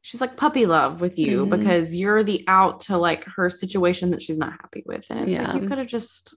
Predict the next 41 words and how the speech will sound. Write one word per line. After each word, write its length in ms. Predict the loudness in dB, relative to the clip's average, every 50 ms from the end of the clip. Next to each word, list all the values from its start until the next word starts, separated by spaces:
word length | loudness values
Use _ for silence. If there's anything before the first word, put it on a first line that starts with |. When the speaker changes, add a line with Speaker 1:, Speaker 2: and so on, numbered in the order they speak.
| -14 -14
Speaker 1:
I 100 | -14 -14
don't 180 | -14 -16 -14 -14 -12 -12 -12 -14 -14 -12 -6
know. 80 | -4
Um, 380 | 0 0 2 2 2 0 -2 -6 -8 -16 -20 -20 -20 -20 -20 -20 _ _ _ _ _ _ _ _ _ _ _ _ _ 4
murder 360 | 6 8 8 8 8 8 8 8
is 200 | 6 6 4 4
never 380 | 4 2 4 4 4 4 2 2
the 260 | 2 0 0 2 2
answer. 580 | 2 0 0 -2 -2 0 0 0 0 -2 -2 0
Um, 240 | 0 2 4 4 4
Speaker 2:
No. 40 | 6
Speaker 1:
basically, 480 | 4 4 4 2 2 2 2 2 2
if 120 | 0 0 0
you 80 | 0
learn 180 | 2 2 2 2
anything 420 | 2 2 2 2 2 0 0 0
from 160 | 0 0 0 0
this 140 | 0 0
podcast, 640 | -2 0 0 0 0 0 -2 0 0 2 2 0 2
Speaker 2:
<laughs> 80 | 4 6
Speaker 1:
don't 340 | 6 8 6 4 2 -2 -6
cheat 380 | -6 -2 0 0 0 0 0 0
on 160 | 0 2 2
your 120 | 0 -2
spouse. 720 | -4 0 2 4 4 6 4 4 0 -4 -10 -14 -16 -12 -6
That's 300 | -4 -4 -4 -4 -6 -16 _ _
not 280 | 2 4 6 6 4 4
a 20 |
great, 420 | 4 2 2 2 2 0 -4 -6 _ -4
not 180 | -2 0 0 2
great. 200 | 2 2 2 2
Speaker 2:
Yeah. 160 | 0 -2 -4 -4 -6 -4 -2
Speaker 1:
Um, 560 | 2 4 4 6 6 6 4 4 2 0 -4 -8 _ _ _ _ 2
Speaker 2:
And 100 | 4 4
also 220 | 4 4 2 2
don't 200 | 4 4 4 4 6
Speaker 1:
and 80 | 4
if 80 | 6 6
Speaker 2:
murder 100 | 8 8
Speaker 1:
you 100 | 8 8
do, 600 | 8 6 6 8 8 8 8 6 6 4 4